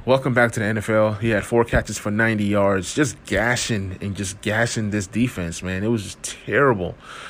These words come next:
Uh, uh, Robert Woods, seventy-one yards. Like I said, Cooper Kupp, sixty-six yards. Like I mentioned,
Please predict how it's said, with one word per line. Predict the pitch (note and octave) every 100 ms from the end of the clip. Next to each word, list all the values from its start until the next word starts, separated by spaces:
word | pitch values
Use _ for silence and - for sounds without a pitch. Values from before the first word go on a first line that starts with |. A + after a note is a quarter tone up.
| - -
Uh, | F#2+ F2+ E2 - -
uh, | F#2+ F#2 F2
Robert | A#2 A2+ G#2
Woods, | A2+ B2+ A#2+ G#2+ - -
seventy-one | - A2+ A2+ A2 G#2 G2+
yards. | G2+ G2+ G2
Like | G2
I | F#2+
said, | - G#2 F#2+
Cooper | C3 B2
Kupp, | A2 - A2
sixty-six | - C3 - A2 G#2+ -
yards. | F#2+ F#2+ G#2
Like | C#3
I | F3+
mentioned, | F3+ C#3 G#2+